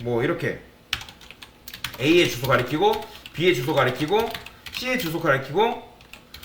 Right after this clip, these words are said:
D의 주소 이런 식으로 할 수 있잖아요. 그죠? 이해되시나요? 뭔 말인지? 근데 아까 제가 뭐라고요?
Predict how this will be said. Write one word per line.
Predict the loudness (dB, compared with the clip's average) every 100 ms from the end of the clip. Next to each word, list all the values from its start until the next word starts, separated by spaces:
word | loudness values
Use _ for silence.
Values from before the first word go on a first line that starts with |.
| -14 -4
D의 | 0 0
주소 | -2 0 2
이런 | 2 4 2
식으로 | 2 2 2
할 | 2
수 | 0
있잖아요. | 0 0 0 -6 -12
그죠? | -4 -4 -6 -18 -20 -20 -20 -20 -20 -20 -20 -20 -10
이해되시나요? | 0 2 4 6 4
뭔 | 4 4
말인지? | 4 2 -2 -8 -20 -8
근데 | -2 6 8
아까 | 8 8 8 6
제가 | 6 6
뭐라고요? | 6 6 6 6 4